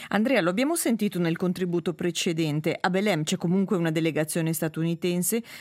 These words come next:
composta da governatori e sindici-, sindaci di grandi città. Ti chiedo allora, il loro impegno può in qualche modo compensare l'inazione del governo federale?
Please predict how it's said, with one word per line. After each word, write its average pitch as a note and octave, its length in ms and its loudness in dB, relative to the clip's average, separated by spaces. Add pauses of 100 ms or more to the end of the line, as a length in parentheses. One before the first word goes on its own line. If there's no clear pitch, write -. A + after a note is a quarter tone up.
composta D#3 540 0
da D3 240 2
governatori D#3 640 0
e D#3 60 0
sindici-, D3+ 600 -2
sindaci F3 560 0
di D#3 120 -2
grandi D3+ 480 0
città. D3+ 400 -2
Ti D3+ 100 -8
chiedo A#3 280 -2
allora, E3 360 0 (380)
il G#3+ 180 0
loro C#4 220 2
impegno D#3 720 0
può A3+ 300 0
in D#3 140 0
qualche D#3 400 0
modo D3+ 440 0
compensare D#3+ 1040 0
l'inazione E3+ 1080 0
del D#3+ 160 -2
governo E3 380 -2
federale? D3+ 560 -2